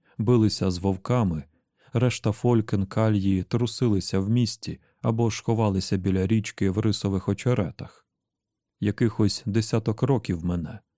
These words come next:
та де там, навіть п'ять, і вони переповідатимуть одне одному, як одного осіннього дня, стоячи пліч-опліч із стрільцями,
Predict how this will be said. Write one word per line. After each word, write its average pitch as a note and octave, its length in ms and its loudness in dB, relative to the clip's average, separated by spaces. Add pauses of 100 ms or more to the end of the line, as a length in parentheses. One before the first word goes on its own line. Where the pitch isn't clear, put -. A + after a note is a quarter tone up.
(360)
та B2 120 0
де A#2 160 0
там, E2+ 320 -6
навіть A2+ 420 2
п'ять, G#2+ 520 -4 (400)
і A#2+ 80 2
вони A#2+ 320 4
переповідатимуть G#2 1000 0
одне G2+ 240 0
одному, F#2+ 520 0 (200)
як G2 400 0
одного G#2 420 2
осіннього F#2+ 600 2
дня, G#2 380 2 (220)
стоячи A2+ 520 0
пліч-опліч G#2 800 0
із F#2+ 260 -2
стрільцями, G2 880 -2